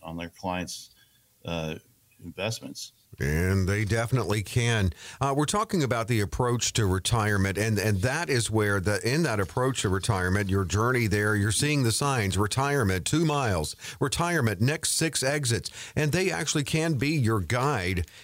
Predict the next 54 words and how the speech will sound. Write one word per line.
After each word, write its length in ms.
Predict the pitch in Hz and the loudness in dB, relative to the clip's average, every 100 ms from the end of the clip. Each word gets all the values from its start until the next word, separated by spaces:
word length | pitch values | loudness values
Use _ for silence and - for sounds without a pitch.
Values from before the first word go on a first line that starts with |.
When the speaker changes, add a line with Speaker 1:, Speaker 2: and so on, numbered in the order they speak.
| - | -4
Speaker 2:
into 420 | 127 165 143 110 | 0 0 2 2
retirement. 680 | 87 87 110 90 80 73 78 | 0 0 0 0 0 0 0
You 80 | 107 | 0
don't 220 | 151 - | 0 -2
have 260 | 139 147 - | -2 -2 -2
to 80 | |
go 160 | 104 101 | 0 2
it 60 | 92 | 2
alone. 420 | 98 107 76 67 | 2 2 2 0
Eight 160 | 117 131 | 2 2
hundred, 380 | 131 107 107 - - - | 2 0 -2 -6 -8 0
eight 200 | 127 139 | 0 0
seven 380 | - 127 127 110 | 0 2 2 2
four, 380 | 123 110 101 101 | 2 2 2 0
eight 320 | 117 123 117 | 0 0 0
three 320 | 113 120 101 | 2 2 2
eighty. 420 | 107 113 95 - - - - | 0 0 -2 -4 -10 -12 -4
Eight 180 | 110 117 | 0 2
hundred, 380 | 120 101 87 - | 4 2 0 0
eight 220 | 101 123 | -2 0
seven 400 | - 127 110 107 | 0 0 2 2
four, 400 | - 120 110 87 - | 2 0 2 0 0
eight 340 | 107 117 113 | -2 0 0
three 280 | - 110 92 | 0 0 0
eighty. 360 | 107 110 78 - - - | 0 0 0 -4 -10 -6
All 80 | 147 | -4
right, 100 | 151 | -4
back 220 | 226 190 | -4 0
to 80 | 160 | 0
that 180 | 143 | 0
dude 260 | 113 143 127 | 0 2 2
again. 380 | 104 104 92 87 | 2 0 0 2
He's 220 | 135 135 | 2 2
in 140 | 156 | 2
the 80 | 139 | 0
financial 580 | - 139 143 135 127 107 | 0 0 2 0 2 2
red 240 | 110 120 | 2 0
zone, 240 | - 107 101 | 2 2 2
always 400 | 123 175 170 147 | 2 2 2 0
looking 320 | 151 156 127 | -2 0 0
to 120 | 107 | 2
Uncle 280 | 127 139 120 | 0 0 0
Bob. 360 | 127 131 104 101 | 2 2 2 0
Let's 200 | 147 - | 0 0
do 240 | 165 139 | 2 2
a, 20 | |
a 300 | 104 104 98 | 2 0 0
not 420 | 85 104 127 - | 0 0 0 0
looking 320 | 135 143 113 90 | -2 0 0 0
back 300 | 117 151 127 | -2 -2 0
now, 120 | 104 | 2
but 120 | 92 | 2
look 220 | 107 131 | 2 0
forward. 340 | - 147 110 | 2 2 2